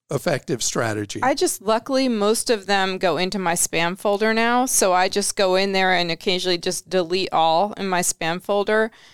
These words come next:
Speaker 2: uh, maybe once every two weeks, and I just ignore them. And if one makes it into my inbox, I definitely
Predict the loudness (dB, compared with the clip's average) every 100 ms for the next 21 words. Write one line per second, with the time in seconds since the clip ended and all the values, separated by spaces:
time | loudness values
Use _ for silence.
0 | _ -2 0 0 0 2 2 2 0 0
1 | 0 -2 -2 -4 0 -2 0 -4 -2 -2
2 | -2 -6 -6 _ _ _ -6 -2 2 2
3 | 2 0 0 0 0 -4 -10 -2 2 2
4 | 2 0 0 0 0 0 0 0 -4 -2
5 | 0 0 0 -4 0 2 0